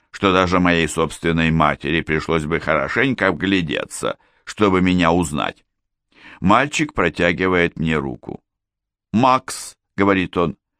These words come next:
«в академическом футбольном клубе меня называли Макс Ловкий Пас». «Питер», представляюсь я.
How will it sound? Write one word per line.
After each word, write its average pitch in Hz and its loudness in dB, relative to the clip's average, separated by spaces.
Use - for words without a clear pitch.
«в - 2
академическом 147 0
футбольном 123 0
клубе 147 -2
меня 104 2
называли 101 2
Макс 135 0
Ловкий 120 2
Пас». - 0
«Питер», 143 0
представляюсь 98 2
я. 92 2